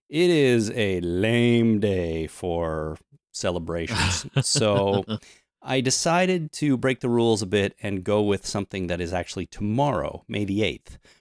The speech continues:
Speaker 1: which I thought you might appreciate because it gives you a little bit of time to prepare your celebrations for it.
Speaker 2: It does.
Speaker 1: Right? Uh, and that is that tomorrow, May the eighth, is World Donkey Day.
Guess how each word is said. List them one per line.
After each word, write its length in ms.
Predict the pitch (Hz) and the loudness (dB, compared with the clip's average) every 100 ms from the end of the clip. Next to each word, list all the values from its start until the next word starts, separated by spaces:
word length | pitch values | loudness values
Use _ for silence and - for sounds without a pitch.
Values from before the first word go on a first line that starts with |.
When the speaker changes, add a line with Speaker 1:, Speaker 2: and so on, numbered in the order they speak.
| _ | _
Speaker 1:
which 100 | - | -4
I 40 | |
thought 180 | 196 214 | 0 0
you 80 | 175 | 2
might 140 | 147 | 2
appreciate 520 | 113 - 113 - 82 - | 0 0 0 0 -6 -8
because 240 | 98 101 | -8 -6
it 140 | 98 - | -6 -2
gives 220 | 131 104 | -2 2
you 100 | 104 | 2
a 20 | |
little 200 | 113 143 | 4 2
bit 140 | 113 98 | 2 -2
of 100 | - | -4
time 220 | 107 98 | -6 -6
to 100 | - | -10
prepare 340 | _ - 101 | _ -4 -4
your 140 | 92 82 | -2 -4
celebrations 880 | - 92 90 98 95 90 - - | -4 -4 -6 -4 -4 -4 -8 -12
for 300 | - - - | -16 -16 -12
it. 180 | - - _ _ _ | -12 -14 _ _ _
Speaker 2:
It 160 | 165 - _ | -18 -18 _
does. 500 | - 208 185 90 - - | -4 -2 -2 -4 -8 -14
Speaker 1:
Right? 320 | 123 90 110 - _ - _ _ - | -8 -4 -4 -6 _ -20 _ _ -8
Uh, 340 | 120 117 120 | -2 0 0
and 160 | 143 147 | -2 0
that 160 | 170 196 | 0 0
is 220 | 185 - | -2 -2
that 260 | 143 143 | -4 -4
tomorrow, 480 | - 170 202 196 190 | -2 0 2 4 2
May 220 | 180 185 | 4 2
the 200 | 185 156 - | 2 -2 -2
eighth, 400 | 156 147 - - | -2 -2 -4 -8
is 280 | 139 135 123 | -4 -4 -4
World 580 | 117 120 151 156 151 139 - _ | -2 2 4 4 2 -2 -8 _
Donkey 460 | 107 117 127 - 90 | -2 0 0 -2 -4
Day. 420 | 87 78 73 71 | -2 -4 -4 -10